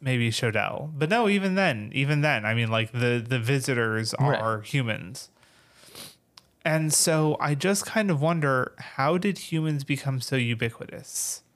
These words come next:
Speaker 2: Uh, the main answer is that whatever god landed on that planet made them in their likeness.
Speaker 1: Right, but didn't we have some shards that were dragons?
Speaker 2: Yes.
Speaker 1: And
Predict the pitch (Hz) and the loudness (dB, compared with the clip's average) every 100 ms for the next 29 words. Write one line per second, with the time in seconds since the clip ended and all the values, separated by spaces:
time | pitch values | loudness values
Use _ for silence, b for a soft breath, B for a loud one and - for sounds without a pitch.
0 | _ _ - - - _ _ _ 110 101 | _ _ -14 -14 -16 _ _ _ 0 2
1 | 98 95 101 117 147 95 92 - 90 92 | 0 0 2 2 2 0 0 0 0 0
2 | - 104 - 101 98 104 107 92 101 104 | 0 -4 0 0 0 0 -2 0 2 2
3 | 110 101 101 110 101 104 107 - 98 110 | 0 0 0 2 2 0 -2 -2 0 2
4 | 127 - _ - 98 101 98 95 101 95 | 0 -4 _ -14 -4 0 2 2 2 2
5 | 95 92 92 95 - - - - - - | 2 2 2 0 -4 -6 -10 -10 -16 -18
6 | B B B 202 214 151 143 175 196 247 | B B B 0 0 0 -2 0 -2 -2
7 | 233 151 165 165 143 - 135 143 143 147 | 0 2 2 2 0 0 0 0 0 2
8 | 143 147 - 127 127 123 113 117 131 165 | 2 0 -2 -2 0 0 0 0 2 0
9 | 185 202 - - - _ _ _ _ _ | -2 -2 -4 -8 -10 _ _ _ _ _
10 | _ _ _ - - - - _ _ _ | _ _ _ -20 -20 -20 -20 _ _ _
11 | _ _ _ - 143 131 123 117 | _ _ _ -2 2 2 0 -4